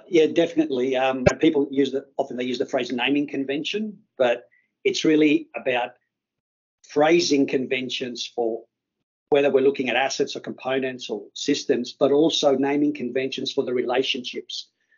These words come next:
between the elements of a system and other systems. So it really is defining the way we describe operational technology in buildings. And there's a whole genre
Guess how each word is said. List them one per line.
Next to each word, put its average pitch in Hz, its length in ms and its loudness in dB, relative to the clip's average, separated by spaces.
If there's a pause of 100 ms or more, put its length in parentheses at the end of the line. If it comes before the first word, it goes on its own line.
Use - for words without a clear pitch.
(120)
between 139 500 2
the 139 200 -4
elements 139 480 0
of 120 100 -10
a 120 40 -12
system - 560 -6
and - 140 -10
other 131 160 -6
systems. 120 520 -6
So 135 360 2 (500)
it 135 120 -4
really 156 360 6
is 156 160 0
defining 139 840 -4 (840)
the 135 80 0
way 139 460 4
we 131 160 -6
describe 139 800 0 (320)
operational 131 640 -2
technology 120 580 -8
in 113 140 -8
buildings. 127 720 -6 (1080)
And 117 140 -18 (240)
there's 131 100 -4
a - 80 -2
whole 151 220 4
genre 147 560 4